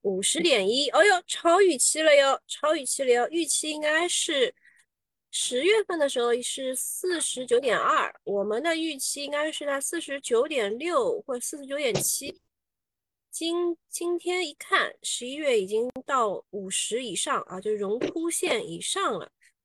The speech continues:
哟，这个是超预期的事情哦。发现我这里好像死机了嘛。然后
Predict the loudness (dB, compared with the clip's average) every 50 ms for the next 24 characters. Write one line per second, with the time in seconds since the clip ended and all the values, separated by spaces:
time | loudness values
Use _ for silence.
0 | _ _ _ _ _ _ -6 -4 -4 -4 -6 _ -10 -10 -10 -10 -10 -10 -12 -10
1 | -6 -4 -2 -2 -2 -2 -2 -2 -4 -4 -2 -2 -2 -2 -4 -4 -6 -10 -10 -8
2 | -6 -6 -4 -4 -2 -4 -4 -6 _ _ _ _ _ _ _ _ _ _ _ _
3 | _ _ _ _ _ _ _ _ _ _ _ _ _ _ _ _ _ _ _ _
4 | _ _ _ _ _ _ _ _ _ -8 -8 -6 -4 -2 0 0 0 0 0 -2
5 | -2 -4 -4 -8 -10 -10 -8 -6 -8 -8 -8 -8 -10 -8 -6 -4 -2 -2 -2 -2
6 | -2 -4 -4 -8 _ _ _ _ _ _ _ _ _ _ _ _ _ _ _ _
7 | _ _ _ _ _ _ _ _ _ _ _ _ _ _ _ _ _ _ _ _
8 | _ _ _ _ _ _ _ _ _ _ _ _ _ _ _ _ _ _ _ -10
9 | -8 -8 -8 -4 0 4 6 6 6 6 4 2 0